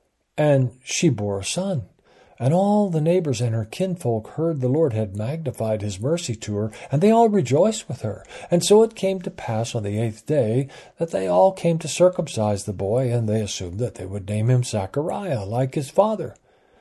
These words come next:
But his mother answered, "No, but his name shall be John." They said to her,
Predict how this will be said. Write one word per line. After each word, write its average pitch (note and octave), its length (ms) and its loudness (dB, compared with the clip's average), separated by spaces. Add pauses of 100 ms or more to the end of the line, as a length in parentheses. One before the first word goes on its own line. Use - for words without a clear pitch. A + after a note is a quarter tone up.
(320)
But E3 140 8
his E3 200 2
mother F3+ 300 4
answered, A2 420 -4 (640)
"No, D#3+ 200 4
but E3 340 -4
his D#3 260 -6
name D#3 160 -2
shall C3 220 -4
be A2 160 -4
John." D#3+ 400 -6 (1040)
They C#3+ 100 -2
said C3+ 240 -2
to G2 60 -8
her, F#2+ 280 -8